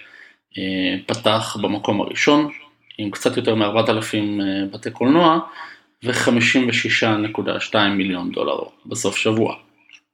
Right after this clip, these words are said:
מוסיפים לזה את הארבעים וארבע מיליון שהוא עשה ברחבי העולם, ומקבלים סך הכנסות של טיפה יותר ממאה מיליון דולר בסוף שבוע הראשון. סביר, אבל לא מהמם, כמו שאמרנו שבוע שעבר, הסרט השני בסדרה,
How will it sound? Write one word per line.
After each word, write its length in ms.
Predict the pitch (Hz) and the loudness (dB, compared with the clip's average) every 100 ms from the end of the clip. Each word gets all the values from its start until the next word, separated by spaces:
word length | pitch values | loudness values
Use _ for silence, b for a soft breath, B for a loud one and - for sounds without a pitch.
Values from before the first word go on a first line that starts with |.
| _ - b _ | _ -20 b _
מוסיפים 480 | - 110 113 123 110 | -4 -2 0 2 4
לזה 260 | 107 110 104 | 4 4 2
את 120 | 107 | 2
הארבעים 680 | 104 - 101 101 95 113 101 | 2 2 -2 -2 0 2 2
וארבע 360 | 92 104 104 | 2 2 0
מיליון 300 | 104 104 104 | 0 0 -2
שהוא 180 | 107 98 | -2 -4
עשה 360 | 98 107 104 98 98 | 0 2 2 2 0
ברחבי 460 | - - 101 95 | -4 -6 -6 -2
העולם, 380 | 90 147 185 196 190 B B B - | 2 4 4 4 0 B B B -2
ומקבלים 640 | 139 143 131 139 131 131 131 | 0 2 2 4 6 6 4
סך 280 | - 113 | 0 -2
הכנסות 460 | 131 - 120 143 135 | -2 -4 -2 2 2
של 200 | - 107 | 0 -4
טיפה 360 | - - 120 117 | -6 0 4 4
יותר 360 | 113 117 104 | 4 2 0
ממאה 340 | 107 104 101 101 | 0 0 0 0
מיליון 300 | 101 101 104 | 0 0 2
דולר 240 | 110 104 | 2 2
בסוף 320 | 101 - 98 | -2 -8 -6
שבוע 380 | - 104 101 92 | -4 -2 2 2
הראשון. 420 | - - 92 85 - - _ _ _ _ _ _ _ _ - | 0 -4 -6 -8 -10 -20 _ _ _ _ _ _ _ _ -14
סביר, 600 | - 120 120 160 151 143 B B B B 113 | -6 -2 4 6 4 0 B B B B -4
אבל 160 | 107 | 0
לא 120 | 107 110 | 2 2
מהמם, 560 | 113 120 139 139 127 | 2 4 6 6 4
כמו 140 | 113 110 | 0 2
שאמרנו 380 | 107 110 110 | 2 2 0
שבוע 280 | 110 107 104 | 0 -2 -4
שעבר, 480 | - 110 139 139 123 | -4 2 4 4 2
הסרט 360 | - - - 117 | -2 -6 -6 -4
השני 400 | 110 113 107 151 | -6 -4 2 2
בסדרה, 580 | 143 - 104 104 120 | 2 -2 -4 0 0